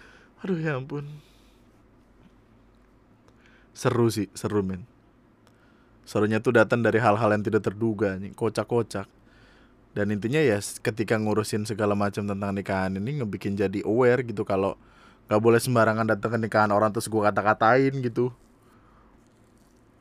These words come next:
Mungkin ini akan ada part lainnya di mana menceritakan ketika setelah nikah ya, mungkin setelah Desember,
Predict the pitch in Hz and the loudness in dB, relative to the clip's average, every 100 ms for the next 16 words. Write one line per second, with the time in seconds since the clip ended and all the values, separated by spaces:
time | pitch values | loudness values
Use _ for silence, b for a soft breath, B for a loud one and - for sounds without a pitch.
0 | _ _ _ _ _ _ _ _ _ _ | _ _ _ _ _ _ _ _ _ _
1 | _ _ 120 123 139 147 151 135 127 117 | _ _ -4 0 2 4 6 6 6 6
2 | 117 110 113 110 117 110 107 117 113 104 | 4 4 4 2 2 2 2 0 -2 -2
3 | 104 104 101 95 110 113 107 101 101 - | -2 -2 -4 -4 -6 -2 -4 -2 -4 -2
4 | 98 95 - b b b b 107 107 113 | -2 -4 -12 b b b b -4 -2 0
5 | 117 113 110 110 101 - 120 104 - - | -2 0 0 0 -2 -2 0 0 -4 -8
6 | 104 101 107 104 101 101 104 98 101 98 | -10 -6 -4 -6 -8 -10 -6 -6 -6 -8
7 | - 98 98 104 98 | -8 -8 -6 -8 -10